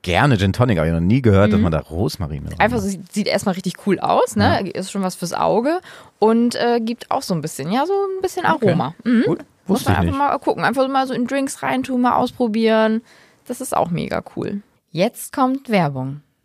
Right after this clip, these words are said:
Speaker 2: Werbung, Ende.
Speaker 1: Gehen wir weiter.
Speaker 2: Mhm.
Speaker 1: Ich habe jetzt auf meiner Liste als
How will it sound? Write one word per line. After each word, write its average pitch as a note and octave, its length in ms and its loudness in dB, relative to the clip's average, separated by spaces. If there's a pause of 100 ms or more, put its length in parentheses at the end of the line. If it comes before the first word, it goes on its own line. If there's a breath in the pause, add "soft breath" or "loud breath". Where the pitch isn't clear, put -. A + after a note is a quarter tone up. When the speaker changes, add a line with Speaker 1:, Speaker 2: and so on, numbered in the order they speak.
(140)
Speaker 2:
Werbung, F#3+ 600 0 (240)
Ende. C#3+ 400 -2 (360)
Speaker 1:
Gehen D#3 160 4
wir F3 120 4
weiter. A#2 500 2
Speaker 2:
Mhm. A3 240 2 (580 soft breath)
Speaker 1:
Ich - 220 -2
habe D#3+ 160 2
jetzt A#2+ 80 -2
auf A#2 80 -4
meiner A2 220 6
Liste D3+ 480 2
als F2+ 400 0